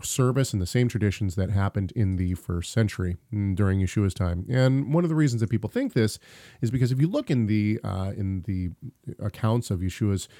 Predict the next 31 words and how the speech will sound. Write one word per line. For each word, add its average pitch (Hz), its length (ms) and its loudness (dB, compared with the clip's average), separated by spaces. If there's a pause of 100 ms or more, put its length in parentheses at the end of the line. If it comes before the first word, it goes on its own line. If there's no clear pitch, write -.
(220)
Last 107 300 0
Supper, 151 340 0
for 107 220 -6
instance, 98 360 -4
in 98 280 0
Luke 95 200 -2
twenty-two, 98 600 0 (400)
you 156 100 6
have 175 140 6
a 175 40 6
lot 170 280 2
of 156 100 0
different 143 300 2
elements 151 420 4
that 113 80 -2
go 110 240 0
on. 98 320 0
So, 110 260 0
for 117 220 0
instance, 110 540 0
you'll 104 260 0
see 110 260 -2
multiple 110 420 0
cups - 440 -6
being 104 260 0
drank, 87 380 -4
and 90 100 -4
people 104 200 -4
say, 90 160 -4
"Aha, 107 640 2
see, 175 400 0